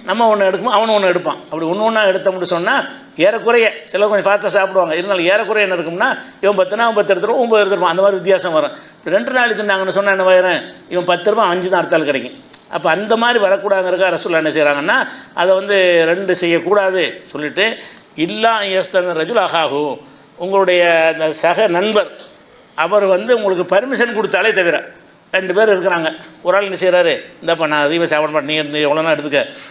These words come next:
அப்படி சொல்லிட்டாருன்னா நீ பாட்டு அஞ்சு அஞ்சா கூட எடுத்துக்க. ரெண்டு பேர் உட்கார்ந்துருக்கிறீங்க, பேரிச்சம்பழத்தை வச்சுட்டாங்க, அதுல இன்னொரு ஆள் பங்காளி வந்துட்டாரு, மூணு பேர் இருக்கிறாங்க, மூணு பேர்ல ரெண்டு பேர் சொல்றாங்க, "இந்தாப்பா நீ வந்து வெளியூர்லேருந்து வந்திருக்கல, அல்லது இளைஞரா இருக்கிற, நீ வந்து பேரிச்சம்பழம் பார்த்துருக்க மாட்டே, ஏதோ ஒரு காரணத்தை சொல்லி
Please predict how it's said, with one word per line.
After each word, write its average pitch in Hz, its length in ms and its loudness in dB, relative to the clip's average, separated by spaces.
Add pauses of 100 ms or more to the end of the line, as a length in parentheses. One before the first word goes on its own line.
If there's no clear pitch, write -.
(160)
அப்படி 165 340 -2
சொல்லிட்டாருன்னா 202 420 0
நீ 247 80 -2
பாட்டு 214 220 2
அஞ்சு 185 200 0
அஞ்சா 196 140 2
கூட 196 160 -2
எடுத்துக்க. 147 300 -4 (600)
ரெண்டு 160 200 0
பேர் 214 120 4
உட்கார்ந்துருக்கிறீங்க, 180 560 0
பேரிச்சம்பழத்தை 185 460 0
வச்சுட்டாங்க, 160 420 0 (420)
அதுல 208 340 2
இன்னொரு 214 160 -2
ஆள் 214 180 2
பங்காளி 190 360 0
வந்துட்டாரு, 165 360 0 (480)
மூணு 214 200 2
பேர் 208 160 4
இருக்கிறாங்க, 175 360 0
மூணு 220 220 -2
பேர்ல 214 160 4
ரெண்டு 208 260 0
பேர் 226 220 0
சொல்றாங்க, 180 360 2 (400)
"இந்தாப்பா 185 300 2
நீ 175 120 -2
வந்து 190 260 0 (220)
வெளியூர்லேருந்து 180 360 2
வந்திருக்கல, 175 440 0 (360)
அல்லது 180 260 2
இளைஞரா 185 320 0
இருக்கிற, 175 280 0 (500)
நீ 180 160 -2
வந்து 180 240 2
பேரிச்சம்பழம் 175 420 0
பார்த்துருக்க 175 300 0
மாட்டே, 170 140 0
ஏதோ 165 140 4
ஒரு 202 100 2
காரணத்தை 180 320 0
சொல்லி 165 240 -2